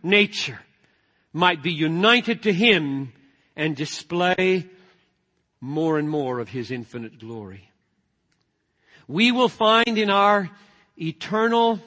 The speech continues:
experience that his infinite beauty took on human form so that our human form might increasingly display his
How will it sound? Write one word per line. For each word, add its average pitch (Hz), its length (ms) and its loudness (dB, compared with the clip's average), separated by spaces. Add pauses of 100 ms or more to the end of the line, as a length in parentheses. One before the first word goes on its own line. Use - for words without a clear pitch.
(540)
experience - 1200 -8 (560)
that 139 200 -6
his 185 440 0
infinite 190 540 -4
beauty 139 400 -4
took 156 340 -10
on 151 200 -6
human 151 340 -6
form 110 580 -14 (520)
so - 240 -8
that 120 160 -8
our 127 180 -4
human 135 400 -10
form 107 580 -12 (400)
might 120 280 -10
increasingly 110 800 -12
display 107 640 -12
his 104 600 -12